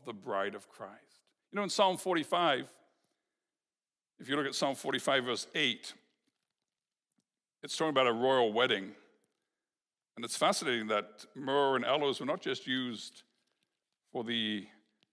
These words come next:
funeral beds of the ancient kings, but also for the weddings. Look at Psalm forty-five, verse eight. The, the bridegroom is ready for the wedding.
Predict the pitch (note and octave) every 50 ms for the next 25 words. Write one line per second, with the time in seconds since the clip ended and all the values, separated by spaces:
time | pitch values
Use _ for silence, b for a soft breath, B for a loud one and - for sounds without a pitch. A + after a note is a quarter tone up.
0 | _ - - - F3+ F3+ F3 D#3+ D3+ C#3 C3 B2 A#2 A2 G#2 - - - _ _
1 | _ _ _ _ _ _ _ _ _ _ _ _ _ _ _ _ _ _ _ -
2 | - A#2+ B2 A#2+ A2 G#2+ G2+ - - - - - C3+ C3+ A#2 G2+ G#2+ A2+ A#2 A#2
3 | B2 A#2 - - A2 - - - - B2 B2 C3+ E3 F#3 F3 - D3 C3+ C3+ -
4 | - F3 - C4 - - - D3 B2+ A#2+ A#2 B2+ F#3 A3 - _ _ _ _ _
5 | _ _ _ _ _ _ _ _ _ - - - D3 D3+ D#3 D3+ D3 C#3+ C#3+ C#3
6 | - - D#3+ D3 D3 G3 B3+ D#4 B3+ E3 - - - - - - - - - _
7 | _ _ _ _ _ _ _ - - - B2+ G#2+ - - D#3 D3 C#3+ - - D#3+
8 | D3+ D3 C3+ - - C#3+ C#3+ D3 C#3+ B2 C3+ C3+ B2+ - - - D3 D#3 D#3 -
9 | - - C#3 C3 B2 A#2 A2 - - C3 A#2+ A2+ G#2+ A2 B2 C#3+ G3+ A#3+ F3 C#3+
10 | B2+ A#2+ A#2+ G#2+ A#2+ B2 C#3+ E3 E3 C#3 - - B2+ B2 A#2+ B2+ D#3 D3+ D3+ C3
11 | B2 B2+